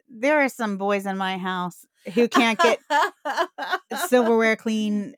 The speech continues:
Speaker 2: E-,
Speaker 1: on a good day.
Speaker 2: Yes.
Speaker 1: Like, <laughs> I
Speaker 2: I
Speaker 1: just have a hard time
Speaker 2: Now,
Speaker 1: imagining
Speaker 2: I
Speaker 1: this.
Speaker 2: imagine, I don't know, but the, at least the person in my mind that Hugues is, he would be able to keep a pretty spotless place.
Speaker 1: Yeah.
Speaker 2: But n-, no, I mean, this,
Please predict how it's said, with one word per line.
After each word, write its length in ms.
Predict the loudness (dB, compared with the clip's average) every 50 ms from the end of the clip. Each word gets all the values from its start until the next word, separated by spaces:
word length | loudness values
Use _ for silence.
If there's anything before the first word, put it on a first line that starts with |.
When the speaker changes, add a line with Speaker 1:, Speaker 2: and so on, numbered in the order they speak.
| _ _
Speaker 2:
E-, 240 | -10 -8 -8 -8 -4 2
Speaker 1:
on 220 | 4 6 6 4 4
a 140 | 0 -2 0
good 260 | 2 2 2 0 0
day. 400 | 0 0 2 2 2 0 -2 -2
Speaker 2:
Yes. 540 | -2 -2 -4 -4 -6 -8 -10 -12 -16 -16 _ -12 -12 -8 -6
Speaker 1:
Like, 160 | -4 -4 -4 -4
<laughs> 40 | -6 -6
I 180 | -4 -2 -2 -4
Speaker 2:
I 20 |
Speaker 1:
just 140 | -4 -6 -8 -8
have 120 | -6 -4
a 60 | -4 -2
hard 240 | -2 -2 -4 -4 -10 -12 -10
time 200 | -10 -8 -8 -6
Speaker 2:
Now, 380 | 0 2 4 4 4 4 4
Speaker 1:
imagining 160 | 2 0 0 2
Speaker 2:
I 120 | 2 2
Speaker 1:
this. 140 | 2 2 0 0
Speaker 2:
imagine, 380 | 0 0 0 0 -2 -4 -6 -4
I 80 | -2 -2
don't 100 | -2 -2
know, 220 | -4 -8 -10 -10 -10
but 160 | -10 -10 -10 -10 -14 -20 -20 _ -8
the, 120 | -8 -6 -4
at 60 | -4
least 200 | -4 -6 -8 -8
the 80 | -8 -8
person 340 | -6 -4 -6 -4 -4 -6 -6
in 80 | -4
my 160 | -2 -2 -2 -2
mind 380 | -2 -2 -2 -4 -4 -4 -6
that 120 | -8 -8 -12 _ _ -12
Hugues 440 | -10 -8 -8 -6 -6 -8 -8 -10 -12 -8
is, 500 | -6 -4 -4 -4 -4 -6 -8 -8 -10 -12 -14 -16 -14 -8 -6
he 220 | -2 0 0 0
would 180 | 0 0 -2 0
be 140 | 2 4
able 420 | 4 4 4 2 2 2 0 0 -2
to 120 | -4 -6
keep 200 | -8 -6 -6 -6
a 60 | -6
pretty 260 | -6 -6 -6 -6 -6 -8
spotless 580 | -6 -2 0 0 0 0 -2 -4 -6 -6 -8
place. 520 | _ -8 -6 -6 -4 -4 -6 -6 -6 -4 0
Speaker 1:
Yeah. 100 | 0 0 0 -2 -18 -18 -8 -2
Speaker 2:
But 560 | 2 4 4 4 4 4 4 4 4 4 2 -2 _ _ _ -18
n-, 100 | -18 -18 _ _
no, 540 | -4 -2 2 2 4 2 2 0 -4 -12 -16 _ _ -2
I 100 | 0 0
mean, 160 | 2 2 2
this, 200 | 2 0 0 -2